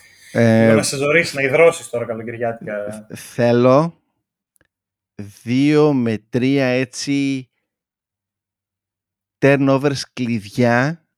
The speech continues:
Speaker 1: από Tatum και Smart
Speaker 2: <laughs>
Speaker 1: να δίνουν την μπάλα στους Warriors και να χάνουν το match για αυτούς τους δύο παίκτες.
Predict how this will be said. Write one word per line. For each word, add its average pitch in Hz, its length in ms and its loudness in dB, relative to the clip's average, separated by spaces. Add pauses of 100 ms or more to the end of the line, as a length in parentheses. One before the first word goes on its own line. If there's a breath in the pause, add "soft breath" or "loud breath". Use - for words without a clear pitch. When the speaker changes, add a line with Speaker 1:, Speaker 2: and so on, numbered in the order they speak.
Speaker 1:
από 110 280 -10 (120)
Tatum 160 560 -4
και 110 180 -12
Smart 120 500 -2 (280)
Speaker 2:
<laughs> - 200 -8
Speaker 1:
να 104 80 -6
δίνουν 127 240 -4
την 120 140 -8
μπάλα 110 720 -2
στους 101 280 -12
Warriors 110 540 -2
και 131 80 -8
να 110 100 -6
χάνουν 135 200 -6
το 131 200 -2
match 165 140 -4 (160)
για 110 180 -2
αυτούς - 180 -4
τους 127 100 -10
δύο 123 140 -2
παίκτες. - 420 -10